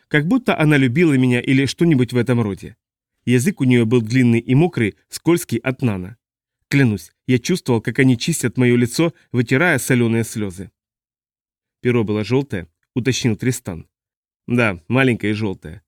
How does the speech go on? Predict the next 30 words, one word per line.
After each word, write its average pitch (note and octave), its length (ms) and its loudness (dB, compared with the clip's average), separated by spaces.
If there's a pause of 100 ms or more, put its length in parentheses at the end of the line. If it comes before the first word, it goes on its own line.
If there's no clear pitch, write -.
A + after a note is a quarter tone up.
(140)
полностью A2+ 420 -2
желтое», — F#2+ 440 -10 (200)
выдавил A2+ 380 0
я. G2 240 -6 (320)
«Замечательное A#2 760 0
перо». F2+ 340 -8 (840)
«Расскажешь, C#3 720 -4
как A2+ 180 -6
ты B2 100 -2
его A2 180 0
нашел? A2+ 420 -6 (240)
И - 80 -8
что A#2 180 -6
случилось A2+ 440 -4
потом?» F2+ 400 -10 (400)
Я G#3 160 0
не F3+ 120 2
мог. E2+ 240 -6 (360)
Тристан A3 400 0
просто B2+ 340 -4
кивнул. F#2+ 420 -10 (580)
«Понимаю», — A2+ 460 -2 (120)
сказал G2+ 380 -8
он. E2 200 -14 (800)
«Неужели?» G2+ 540 -2 (680)
«Я A2+ 200 -2
там A2+ 220 -2
был», — - 200 -14 (280)
добавил G#2 440 -4
он. - 160 -18